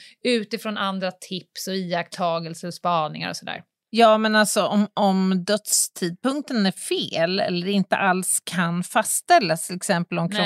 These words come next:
Speaker 2: kroppen är stadd i kraftig eller för kraftig förruttnelse, ja, men då kan man ju inte, alltså då,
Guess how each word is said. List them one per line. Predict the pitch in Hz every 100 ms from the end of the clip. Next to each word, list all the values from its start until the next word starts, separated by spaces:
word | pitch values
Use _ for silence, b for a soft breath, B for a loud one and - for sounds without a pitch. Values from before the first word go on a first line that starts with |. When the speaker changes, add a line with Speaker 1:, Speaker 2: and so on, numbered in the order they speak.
| 208
Speaker 2:
kroppen | 208 175
är | 170
stadd | - 175 165 160
i | 160
kraftig | - 170 - - 170 156 160 160
eller | 170 170
för | - 233 294 -
kraftig | - 175 - 165
förruttnelse, | - 185 269 - 190 160 - - - _ _
ja, | 226 214
men | 196
då | 180
kan | - 160 160
man | 180
ju | 240 349
inte, | 359 - 190 -
alltså | 208 -
då, | 165 180